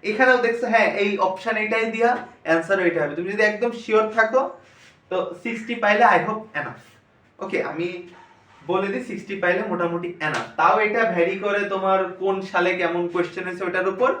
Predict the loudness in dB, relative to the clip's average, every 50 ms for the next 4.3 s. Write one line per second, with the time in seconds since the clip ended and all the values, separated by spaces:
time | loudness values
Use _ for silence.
0 | -6 -16 -20 -12 _ -6 -6 -6 -6 -10 -2 2 4 4 4 4 2 0 0 0
1 | 2 2 4 4 4 4 2 0 -2 -2 -2 0 2 2 4 4 6 4 4 2
2 | 0 -4 -6 -6 -6 -4 -4 -2 -2 -2 -2 -2 -4 -4 -6 -8 -8 -8 -6 -4
3 | -2 -2 -2 -4 -6 -4 -4 -2 -2 -2 -4 -6 -8 -6 -6 -4 -4 -4 -4 -4
4 | -4 -6 -10 -12 -18